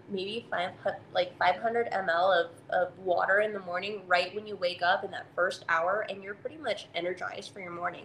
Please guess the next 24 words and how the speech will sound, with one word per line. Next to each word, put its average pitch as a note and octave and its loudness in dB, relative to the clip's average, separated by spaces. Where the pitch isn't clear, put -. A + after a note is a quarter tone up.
You G3 -6
don't G#3 -2
really A#3 -6
need F#3 -12
coffee B3+ -2
or G3 -6
caffeine. F#3+ -2
Um, F#3 6
<clears throat> G#3+ 6
and A3+ 2
then A3+ 2
if G#3 -2
you're C4+ 0
hungry, A#3 -4
or A3+ 6
I G3+ 2
realized, G3 2
like, G3+ -4
if, G3 -2
you G#3+ -8
know, F3 -4
if G3 -6
I'm G3+ 0
hungry, G3+ -2